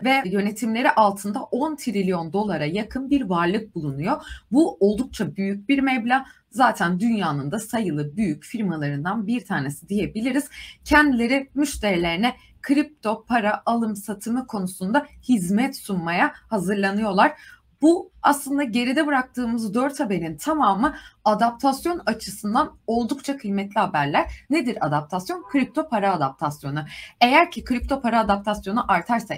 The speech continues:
insanların bu sektöre biraz daha fazla yatırım yapabileceğini, biraz daha fazla güvenebileceğini görürüz ki bu bizim için de zaten önemli bir nokta. Diğer yandan dün mecliste bir toplantı vardı.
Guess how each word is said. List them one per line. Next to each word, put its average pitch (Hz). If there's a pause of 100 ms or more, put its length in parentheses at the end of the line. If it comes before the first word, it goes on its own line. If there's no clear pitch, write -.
insanların 202
bu 247
sektöre 226 (340)
biraz 226
daha 208
fazla 175
yatırım 196
yapabileceğini, 175
biraz 226
daha 220
fazla 175
güvenebileceğini 185
görürüz 180
ki -
bu 208
bizim 226
için 151
de 202
zaten 202
önemli 180
bir 240
nokta. 156
Diğer 339
yandan 302
dün 302
mecliste 247
bir 262
toplantı 202
vardı. 247